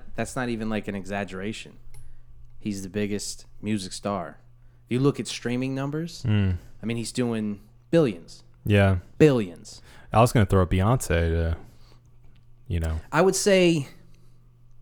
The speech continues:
Speaker 1: yes and no. Yes, whenever she puts something out, it destroys.
Speaker 2: Yeah.
Speaker 1: But she hasn't put anything out in a little while.
Speaker 2: Yeah.
Speaker 1: He's been pretty consistent with guest verses, his last album was pretty recent.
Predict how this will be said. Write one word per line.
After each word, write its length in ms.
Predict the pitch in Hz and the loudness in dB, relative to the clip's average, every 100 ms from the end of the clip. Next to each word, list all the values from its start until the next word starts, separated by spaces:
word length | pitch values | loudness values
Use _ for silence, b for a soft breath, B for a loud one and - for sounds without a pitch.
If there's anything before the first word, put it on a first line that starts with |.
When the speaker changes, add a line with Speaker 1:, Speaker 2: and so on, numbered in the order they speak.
| - - - - - | -20 -20 -20 -20 -4
Speaker 1:
yes 360 | 123 151 - | 2 2 2
and 120 | 165 | 2
no. 400 | 135 131 131 170 - - - - - | 2 2 2 -2 -8 -20 -20 -20 -20
Yes, 540 | - 113 139 131 - - - | -4 2 2 2 -8 -12 -14
whenever 320 | 107 120 131 127 | -4 -2 0 -2
she 140 | - | -6
puts 220 | 107 117 | -6 -4
something 280 | 120 110 110 | -4 -4 -2
out, 320 | 110 107 104 - | 0 -2 -4 -8
it 240 | 104 92 | -8 -8
destroys. 880 | - - - - 104 101 104 107 - - | -10 -10 -10 -8 -4 -2 -2 -6 -10 -6
Speaker 2:
Yeah. 280 | 98 90 87 B B | 2 2 2 B B
Speaker 1:
But 80 | - | -8
she 80 | 139 | -4
hasn't 180 | 131 120 | -2 -2
put 140 | 127 | -2
anything 280 | 123 110 113 | -2 -2 -4
out 180 | 110 110 | -4 -4
in 60 | 113 | -4
a 20 | |
little 220 | 113 113 | -4 -2
while. 280 | 117 120 123 | -2 -4 2
Speaker 2:
Yeah. 220 | 117 98 95 | 4 6 4
Speaker 1:
He's 160 | - 135 | -2 -2
been 120 | 127 | -2
pretty 180 | 113 123 | -4 -4
consistent 580 | 107 107 - 110 120 120 | -4 -10 -10 -8 -6 -8
with 140 | 101 | -8
guest 280 | - 107 107 | -4 -4 -4
verses, 720 | - 110 107 110 104 104 - - b b | -4 -4 -4 -4 -4 -6 -12 -16 b b
his 140 | - 110 | -6 -2
last 240 | 117 - | -2 -2
album 280 | 110 107 104 | -2 -2 -6
was 120 | 101 | -10
pretty 260 | - 113 98 | -6 -6 -4
recent. 520 | 104 104 - 107 98 | -6 -6 -6 -6 -8